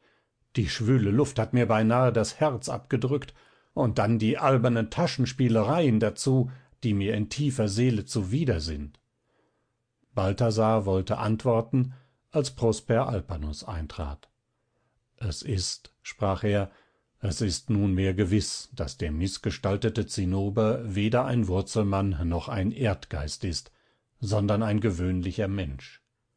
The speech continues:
Aber es ist eine geheime, zauberische Macht im Spiele,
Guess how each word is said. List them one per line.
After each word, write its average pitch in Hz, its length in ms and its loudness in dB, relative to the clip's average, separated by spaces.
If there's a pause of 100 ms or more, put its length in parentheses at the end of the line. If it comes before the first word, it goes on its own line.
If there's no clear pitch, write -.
(520)
Aber 117 260 4
es 117 140 2
ist 135 200 2
eine 123 220 4
geheime, 117 640 2
zauberische 117 640 0
Macht 127 400 -2
im 78 160 -2
Spiele, 92 560 -2